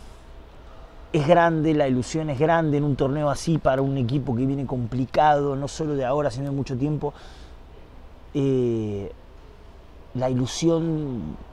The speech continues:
es algo que es muy difícil de volver a regenerar. Chaca viene de romper ilusiones tras romper ilusiones y a uno le duele. No es humano.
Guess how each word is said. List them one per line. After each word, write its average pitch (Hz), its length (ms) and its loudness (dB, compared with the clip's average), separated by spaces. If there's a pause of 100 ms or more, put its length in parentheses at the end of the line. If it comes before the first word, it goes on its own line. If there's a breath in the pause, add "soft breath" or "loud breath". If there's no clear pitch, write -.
(140)
es - 220 -6
algo 147 160 4
que 135 80 2
es 127 80 -4
muy 147 140 4
difícil - 340 -4
de 131 80 0
volver 135 160 -2
a 131 60 0
regenerar. 143 600 -4 (1500 loud breath)
Chaca 135 240 -8
viene 143 300 -2
de 120 200 -2 (760)
romper 135 400 -2
ilusiones 160 480 -2
tras 117 200 -12
romper 123 360 -2
ilusiones 170 880 -2
y 127 60 -6
a 120 60 -6
uno 139 220 -2
le 127 120 -2
duele. 135 360 2 (840)
No 131 80 -10
es 131 100 -12
humano. 113 380 -8